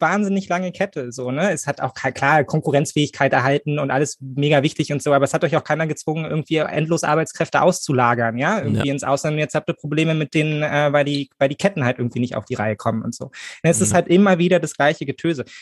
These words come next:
Speaker 1: Und wie gesagt, er, er ist ja in der Position, um zu erpressen, ja? Als Arbeitgeber, klar. Wenn dein Unternehmen hops geht und dann die Leute arbeitslos sind, dann beschweren sie sich bei der Politik, dass ihr Unternehmen hops gegangen ist.
Speaker 2: Mhm. So, und hier hören wir noch den,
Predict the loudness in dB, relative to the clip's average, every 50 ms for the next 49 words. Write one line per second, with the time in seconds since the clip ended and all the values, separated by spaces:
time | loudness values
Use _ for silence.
0 | -18 _ -2 -2 -2 -2 -2 -2 0 2 4 4 4 4 2 0 0 -2 -4 -10
1 | _ -2 0 0 0 2 2 2 2 2 2 0 -2 -2 -4 -4 -4 -4 -6 0
2 | 2 4 4 4 2 0 -2 -4 -4 -2 -4 -2 -2 -4 -4 -4 -6 -8 -8 -4
3 | 0 0 0 0 0 0 0 2 2 4 4 4 2 2 0 0 2 0 0 2
4 | 2 0 0 0 -2 -6 _ _ _ _ _ -2 0 0 0 -2 -2 0 0 0
5 | 2 0 0 2 2 2 0 0 -2 -2 -2 -2 0 -2 -4 -2 0 0 0 2
6 | 2 0 0 0 0 2 2 2 2 2 0 -4 -6 -4 -4 -4 -2 -2 0 0
7 | 0 0 0 -2 -4 -2 0 0 0 0 0 -4 -6 -4 -2 -2 -2 -2 -2 -4
8 | -6 -6 -8 -8 -6 -6 -4 -2 -2 0 2 4 6 6 6 4 4 2 0 -2
9 | -6 -6 -6 -6 -6 -6 -8 -6 -4 -2 0 0 0 0 0 -2 -4 -6 _ _
10 | _ _ _ -20 -20 -20 -20 -20 -20 -20 -20 -20 -20 _ _ 0 2 4 4 4
11 | 4 4 4 4 4 4 2 2 2 0 0 0 -2 -2 0 0 0 0 -2 -2